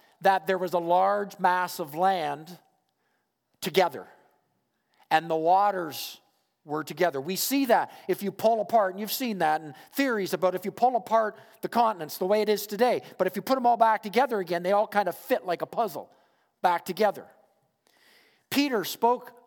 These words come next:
of something in Second Peter, where in Second Peter chapter three, verse five, he says, "The heaven existed long ago, and the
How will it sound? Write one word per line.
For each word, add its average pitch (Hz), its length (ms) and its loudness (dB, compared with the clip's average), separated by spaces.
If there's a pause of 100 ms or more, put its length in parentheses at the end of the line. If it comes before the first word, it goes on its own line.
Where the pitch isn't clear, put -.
(160)
of 180 200 0
something 220 400 -2
in 190 100 -2
Second 226 480 0
Peter, 196 380 -4 (600)
where 202 220 2
in 196 80 -4
Second 254 360 0
Peter 214 260 -4
chapter 190 320 0
three, 226 240 -6
verse 190 260 -4
five, 196 400 0 (200)
he 233 120 -4
says, 202 420 0 (280)
"The 190 160 2
heaven 269 560 0
existed 214 880 -6
long 214 380 0
ago, 190 680 -4 (1120)
and 196 240 -2
the 190 200 -4